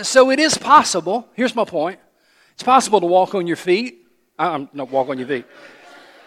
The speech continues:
It's possible. <laughs> You can give it a try s-, sometime. It is possible to walk on your hands, and it is po-, possible to pick up something with your toes.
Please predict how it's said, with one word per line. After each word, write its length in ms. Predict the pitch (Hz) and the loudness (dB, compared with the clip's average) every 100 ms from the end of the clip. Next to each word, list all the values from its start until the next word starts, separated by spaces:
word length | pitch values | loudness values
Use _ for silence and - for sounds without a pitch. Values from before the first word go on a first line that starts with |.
| _ | _
It's 120 | 233 - | -8 6
possible. 600 | 233 277 - 185 190 220 | 10 10 8 0 0 0
<laughs> 60 | - - 285 - - - - - - - - - - - - - - - - - | -8 -8 -8 -10 -18 -18 -18 -16 -16 -16 -20 -20 -20 -20 -20 -20 -20 -20 -20 -14
You 100 | 202 | -14
can 340 | 202 - - | -10 -10 -10
give 160 | 233 269 | -4 0
it 80 | 240 | 0
a 60 | |
try 280 | 226 226 233 | 6 8 8
s-, 180 | - - - - | 6 -6 -12 -12
sometime. 680 | - 175 160 165 143 120 - _ - - - - - _ _ 190 | 0 0 2 0 0 -2 -12 _ -20 -20 -20 -20 -20 _ _ -4
It 200 | 226 240 | 4 4
is 180 | 311 - | 4 2
possible 480 | 220 254 247 240 208 | 6 6 6 4 2
to 60 | |
walk 320 | 190 196 202 | 6 6 6
on 160 | 214 185 | 2 -2
your 100 | 170 | 0
hands, 400 | 165 196 254 226 | 0 0 -2 -4
and 140 | 214 | -4
it 100 | 202 | -2
is 160 | 226 233 | 0 0
po-, 200 | 233 220 - - | 2 2 0 -4
possible 380 | 208 208 190 196 | 2 2 0 -4
to 100 | 180 | -2
pick 200 | 202 214 | -2 0
up 140 | 196 | -4
something 380 | - 196 208 190 | -4 -8 -6 -6
with 180 | 180 185 | -6 -6
your 100 | 180 | -8
toes. 500 | 196 196 156 120 | -6 -8 -10 -12